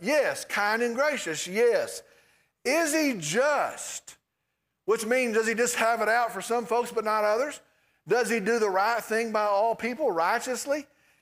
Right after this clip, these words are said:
Yes, he is all of those things. And so here's the thing. We're not infinite in wisdom. We can't see from an eternal perspective, but we can know God.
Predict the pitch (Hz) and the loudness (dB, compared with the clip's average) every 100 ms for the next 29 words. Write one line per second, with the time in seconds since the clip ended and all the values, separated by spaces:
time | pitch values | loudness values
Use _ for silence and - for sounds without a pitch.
0 | _ 226 339 262 147 - 240 247 190 202 | _ 0 2 2 0 -2 0 0 0 0
1 | 214 247 233 180 196 185 160 - 214 180 | 2 2 2 0 0 0 -2 -4 -2 -2
2 | 117 - - _ _ _ _ _ - 180 | -6 -14 -20 _ _ _ _ _ -8 -2
3 | 214 190 311 330 247 226 254 240 170 117 | 0 0 2 2 0 0 0 0 -2 -6
4 | _ _ _ _ _ - - - 196 294 | _ _ _ _ _ -20 -20 -6 0 2
5 | 285 269 233 196 180 - 151 135 135 131 | 2 0 0 -4 -6 -6 -10 -10 -10 -8
6 | 131 104 107 - _ _ _ _ 175 277 | -8 -8 -20 -20 _ _ _ _ -2 -2
7 | 240 - 277 269 202 - 262 269 254 220 | -2 -2 -2 -2 -4 -6 -2 0 0 -2
8 | 147 185 185 175 165 - 185 160 135 135 | -4 -4 -4 -4 -6 -4 -4 -4 -6 -10
9 | - 160 127 - - - _ _ _ _ | -6 -4 -4 -6 -20 -20 _ _ _ _
10 | _ _ _ 165 190 185 180 - 240 233 | _ _ _ -2 0 0 -4 -4 -2 0
11 | 208 196 185 160 147 160 127 - - | -2 0 0 0 0 0 0 -4 -14